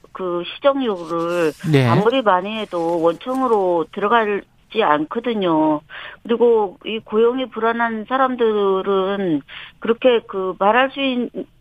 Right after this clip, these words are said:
Speaker 1: 말해도 말이 안 먹히고, 어, 더 세게 말할 수 있는 입지가 없는 거죠. 고용이
Speaker 2: 음.
Speaker 1: 불안하다 보니까, 언제 잘릴지 모르니까.
Speaker 2: 그렇죠. 이게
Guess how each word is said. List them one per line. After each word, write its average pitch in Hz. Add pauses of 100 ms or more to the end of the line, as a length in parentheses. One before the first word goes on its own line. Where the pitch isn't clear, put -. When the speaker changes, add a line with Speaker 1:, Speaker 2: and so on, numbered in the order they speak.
(280)
Speaker 1:
말해도 220
말이 202
안 180
먹히고, 180 (480)
어, 185
더 208
세게 277
말할 196
수 247
있는 233
입지가 233
없는 185
거죠. 143 (480)
고용이 220
Speaker 2:
음. 208
Speaker 1:
불안하다 202
보니까, 147 (260)
언제 208
잘릴지 233
모르니까. 156 (840)
Speaker 2:
그렇죠. 123 (640)
이게 175